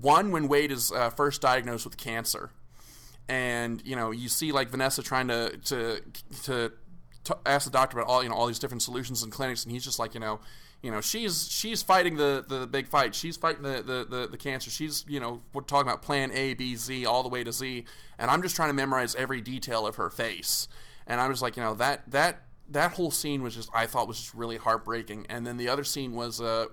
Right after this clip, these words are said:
just after he escapes from Weapon X, and he's, he's trying to, to reach out to Vanessa to make contact with her again,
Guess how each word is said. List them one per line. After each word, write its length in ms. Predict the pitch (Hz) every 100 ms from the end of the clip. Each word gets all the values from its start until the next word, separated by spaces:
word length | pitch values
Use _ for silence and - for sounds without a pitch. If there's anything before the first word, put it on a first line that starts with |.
| 113
just 260 | 147 147
after 180 | 143 139
he 140 | 123
escapes 340 | 123 - 135 135
from 120 | 117
Weapon 240 | 117 110
X, 180 | 113 110
and 100 | 107
he's, 360 | 120 120 110 - - - - - -
he's 200 | 143 -
trying 320 | 160 165 160
to, 300 | 151 135 120 -
to 160 | - 135
reach 300 | 117 139 147
out 180 | 131 -
to 80 | 117
Vanessa 400 | 117 120 - 113
to 140 | 120
make 180 | 117 104
contact 480 | 120 127 123 120 113
with 120 | 113
her 80 | 113
again, 420 | 107 113 110 110